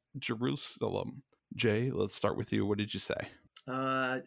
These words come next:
Speaker 2: I can only think of a handful of cities in Saudi Arabia, and I didn't think it was the capital, Riyadh. So, uh, I said the city I know from, uh, <laughs> W W E, and it's Jeddah.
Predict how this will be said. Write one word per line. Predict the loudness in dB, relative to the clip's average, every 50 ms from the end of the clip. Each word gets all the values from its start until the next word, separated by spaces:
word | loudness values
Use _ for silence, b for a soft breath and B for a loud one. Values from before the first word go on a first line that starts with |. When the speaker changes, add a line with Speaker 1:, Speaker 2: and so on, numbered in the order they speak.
| -4 -2
Speaker 2:
I | 0 2 2
can | 0 0 -4 -4 -2
only | 0 -2 -2
think | -2 -2 -2 -2
of | -2
a | -2 -4
handful | -4 -4 -6 -6 -6 -4 -4 -4
of | -2
cities | -2 -4 -6 -6 -6 -6 -6 -8
in | -10 -10 -8 -8 -6 -6 -8 -8
Saudi | -8 -8 -6 -4 -2 -2
Arabia, | -2 -2 -2 -2 -2 -2 -2 -4 -4 -4
and | -4 -6
I | -8 -10 -12 _ -6
didn't | -4 -2 -2 -2 -2
think | -4 -6 -4 -4
it | -4 -4
was | -6 -8
the | -8 -8
capital, | -8 -6 -8 -6 -6 -6 -4 -4
Riyadh. | -2 -2 -2 -2 -2 -2 -4 -4 -6 B B B B B B B B
So, | -10 -4 -2 0 0 0 0
uh, | 0 -2 -2 -2 -2 -4 -4 -2
I | -2 -2
said | -2 -2 -2 -2 0 2 2 0 0 -2 -6 -8 -8
the | -8 -6
city | -6 -4 -4 -2 -2 0
I | 0 0
know | 0 0 0 0
from, | -2 -4 -4 -4 -4 -4 -4
uh, | -4 -4 -6 -6 -8 -10 _ _ _
<laughs> | _ _ _ -8 -2
W | 0 2 4 4 2
W | 4 4 2 4 4 2 2 2
E, | 2 0 2 2 0
and | -2 -4
it's | -6 -8 -10
Jeddah. | -16 -10 -6 -4 -4 -4 -4 -8 -12